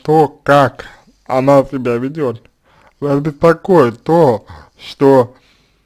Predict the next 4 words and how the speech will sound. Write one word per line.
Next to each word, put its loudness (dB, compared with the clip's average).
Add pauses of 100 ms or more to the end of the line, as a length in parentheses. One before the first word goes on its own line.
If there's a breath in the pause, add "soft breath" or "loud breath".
(500 soft breath)
э, 0 (1700)
она 0
переживает, 0 (460 soft breath)
плачет, 0